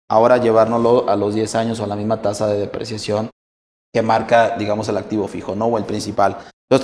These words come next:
tener, tener en consideración eso, porque sí, sí lo estamos viendo que no, la gente, como que ha pasado desapercibido y sigue nada más, pues, máquina,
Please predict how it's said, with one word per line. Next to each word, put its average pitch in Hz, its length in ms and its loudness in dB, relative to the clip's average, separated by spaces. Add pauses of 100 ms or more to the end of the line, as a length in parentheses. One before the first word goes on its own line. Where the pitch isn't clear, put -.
tener, 147 260 6
tener 143 200 4
en 151 80 2
consideración 143 480 4
eso, 165 400 4 (260)
porque 131 300 4
sí, 156 260 6
sí 143 180 0
lo 143 80 4
estamos 139 300 2
viendo 139 280 0
que 127 80 -2
no, 120 360 -2
la 117 240 -4
gente, - 320 -6
como 123 180 0
que 127 80 -2
ha 127 240 2
pasado 147 280 4
desapercibido 147 1000 4 (200)
y 123 60 -6
sigue 151 200 2
nada 156 220 4
más, 160 200 4
pues, - 260 -10
máquina, 170 600 2